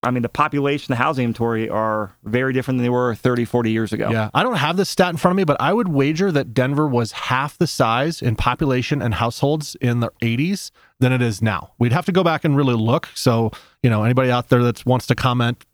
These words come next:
Speaker 2: please do, but don't, don't flame me for that comment, uh, if I'm wrong, but I would be willing to bet that the population in Denver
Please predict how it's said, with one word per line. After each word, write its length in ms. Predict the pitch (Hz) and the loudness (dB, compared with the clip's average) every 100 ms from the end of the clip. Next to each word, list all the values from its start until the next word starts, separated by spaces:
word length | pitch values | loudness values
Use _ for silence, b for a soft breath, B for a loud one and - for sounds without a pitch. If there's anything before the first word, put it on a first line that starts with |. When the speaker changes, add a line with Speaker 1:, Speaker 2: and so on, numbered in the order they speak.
| - | 0
Speaker 2:
please 240 | 131 120 | 2 2
do, 340 | 104 135 185 226 | 2 2 2 2
but 220 | 139 113 | 2 4
don't, 460 | 131 131 - - - - | 2 2 -4 -10 -10 2
don't 160 | 147 143 | 2 2
flame 320 | 170 160 175 | 2 2 2
me 100 | 170 | 2
for 160 | 175 | 4
that 160 | 147 143 | 2 2
comment, 400 | - 170 185 208 190 285 262 - | 2 2 2 0 -2 0 0 2
uh, 180 | 123 135 | 2 2
if 120 | 131 | 2
I'm 120 | 135 | 4
wrong, 280 | 131 151 214 | 4 4 2
but 120 | 160 | 2
I 140 | 127 135 | 2 2
would 220 | 135 139 | 2 4
be 100 | 170 | 4
willing 300 | 175 208 226 | 4 2 2
to 60 | 175 | 2
bet 360 | 160 147 92 B B _ | 2 2 -4 B B _
that 100 | 123 | 2
the 60 | - | 2
population 520 | 143 147 143 139 139 | 0 2 0 2 0
in 80 | 127 | 2
Denver 460 | 131 131 117 110 | 2 2 2 0